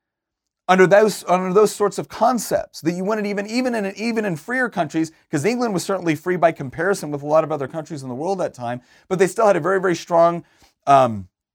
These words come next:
ruling aristocracy. Um, yeah, there was freedom. There was some, there was some upward economic mobility and things like that, but there was still a very, the, the class, um,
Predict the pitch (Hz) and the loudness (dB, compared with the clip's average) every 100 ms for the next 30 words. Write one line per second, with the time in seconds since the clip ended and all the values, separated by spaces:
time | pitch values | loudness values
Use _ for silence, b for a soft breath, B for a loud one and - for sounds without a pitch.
0 | _ _ _ _ _ 123 156 196 190 160 | _ _ _ _ _ 0 2 2 2 0
1 | 117 - - 175 180 175 - 170 165 165 | -2 -2 4 4 2 -8 -6 -4 -6 -10
2 | _ _ _ _ - 151 143 139 165 180 | _ _ _ _ 0 4 4 4 4 6
3 | 151 135 185 185 175 143 143 - 165 143 | 2 -2 0 0 2 0 0 -2 0 0
4 | 135 131 147 160 165 170 160 151 156 151 | 0 -2 -2 0 2 2 0 -2 0 0
5 | 143 131 135 175 165 127 156 139 135 123 | -2 -6 -2 -2 -2 -6 -6 -4 -4 0
6 | 160 139 123 135 127 175 156 127 160 160 | 0 0 -4 -4 -4 -4 -4 -2 -2 -2
7 | 139 123 120 120 - 160 - - - _ | -4 -8 -10 -10 0 2 2 -2 -18 _
8 | _ 139 131 120 113 | _ -4 -2 -2 -8